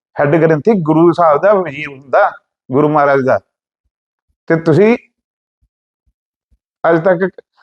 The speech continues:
ਕਥਾ ਕਰਨ ਦੇ ਥਾਂ ਤੇ ਕਹਿੰਦੇ, "ਕਥਾ ਕਰਨੀ ਹੈ, ਤਲਵਾਰ ਦੀ ਧਾਰ ਵਾਂਗੂ ਕਰੋ, ਜਿਹੜੀ ਕਿ ਦਿ-, ਦਿਲਾਂ ਨੂੰ ਚੀਰਦੀ ਹੋਈ ਜਾਏ,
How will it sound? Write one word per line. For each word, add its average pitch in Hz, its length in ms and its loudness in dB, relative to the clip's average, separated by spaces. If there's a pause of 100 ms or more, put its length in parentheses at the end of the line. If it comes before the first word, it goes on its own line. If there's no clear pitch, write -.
(320)
ਕਥਾ 170 280 0
ਕਰਨ 180 220 0
ਦੇ 175 120 0
ਥਾਂ 170 300 0
ਤੇ 139 140 0 (840)
ਕਹਿੰਦੇ, 175 320 -2
"ਕਥਾ 180 180 2
ਕਰਨੀ 170 360 -2
ਹੈ, 202 40 -4
ਤਲਵਾਰ 175 460 2
ਦੀ 170 180 -4
ਧਾਰ 175 240 0
ਵਾਂਗੂ 156 240 -6
ਕਰੋ, 160 280 -2
ਜਿਹੜੀ 180 180 -2
ਕਿ 185 240 0
ਦਿ-, 151 340 -10
ਦਿਲਾਂ 156 220 2
ਨੂੰ 165 100 -8
ਚੀਰਦੀ 170 440 0
ਹੋਈ 165 120 2
ਜਾਏ, 139 260 0